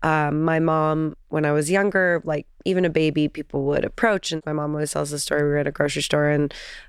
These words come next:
somebody said, like, "Oh, she should be a model." And she was like, "She'll be a brain surgeon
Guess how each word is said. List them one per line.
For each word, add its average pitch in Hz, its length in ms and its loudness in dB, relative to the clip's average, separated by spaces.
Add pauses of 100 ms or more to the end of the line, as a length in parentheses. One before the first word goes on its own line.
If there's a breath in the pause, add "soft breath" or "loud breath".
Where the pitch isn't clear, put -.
somebody 147 500 0
said, 147 480 -2
like, - 320 -8
"Oh, 180 340 2
she 165 220 2
should - 180 -2
be 165 140 0
a 165 40 2
model." 151 400 2
And 147 180 2
she - 160 0
was - 180 -4
like, 160 140 0
"She'll - 200 2
be 190 140 2
a 180 60 2
brain 156 300 0
surgeon 147 560 0